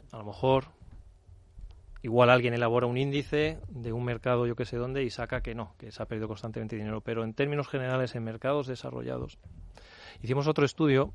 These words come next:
eh, para el caso concreto de España, y en el ibex treinta y cinco, con su corta historia,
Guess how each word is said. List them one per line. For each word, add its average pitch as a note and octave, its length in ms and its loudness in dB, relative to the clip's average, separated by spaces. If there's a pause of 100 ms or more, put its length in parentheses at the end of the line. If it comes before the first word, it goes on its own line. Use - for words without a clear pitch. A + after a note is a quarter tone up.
eh, A2 340 -8
para A2 120 -10
el G#2 60 -10
caso A#2 200 -4
concreto B2 320 -4
de A2 80 -4
España, B2+ 500 -2
y A2 80 -8
en G2+ 100 -6
el G2+ 100 -4
ibex B2+ 160 0
treinta B2+ 180 -4
y A#2+ 60 0
cinco, A#2 260 -4
con A2 100 -6
su - 120 -8
corta B2 240 2
historia, B2+ 440 2